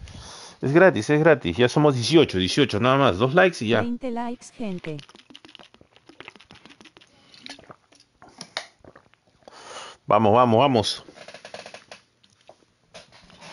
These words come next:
Speaker 1: Vamos, vamos, vamos. Llegamos a los veinte likes y vamos con el siguiente. Veinte likes. Ya son dieciocho.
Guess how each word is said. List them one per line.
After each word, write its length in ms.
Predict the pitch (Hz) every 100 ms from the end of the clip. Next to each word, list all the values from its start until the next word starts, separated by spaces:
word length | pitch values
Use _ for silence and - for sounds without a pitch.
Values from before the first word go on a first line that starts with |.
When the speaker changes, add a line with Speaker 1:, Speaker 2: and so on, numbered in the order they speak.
| - - - - 285 247 208 - - -
Speaker 1:
Vamos, 260 | 117 135 117
vamos, 300 | 147 139 135
vamos. 260 | 170 110
Llegamos 320 | 101 117 143
a 40 | 143
los 180 | 117 117
veinte 320 | 147 156 147
likes 360 | 139 165 214 - - _
y 1000 | - 95 95 98 95 92 92 90 90 87 - _ _ _ _ _ _ - -
vamos 360 | 90 117 135
con 140 | - 110
el 80 |
siguiente. 560 | 92 104 156 139 - 85 - _ _ _ _ _ _ _ _ _ _ _ _ _ - - - _ _
Veinte 340 | - 143 143 139
likes. 400 | 147 160 - - _ _ _ _ _ _ _ - _ _ _ - - _
Ya 160 | -
son 180 | 127 131
dieciocho. 720 | 107 101 120 156 - 175 175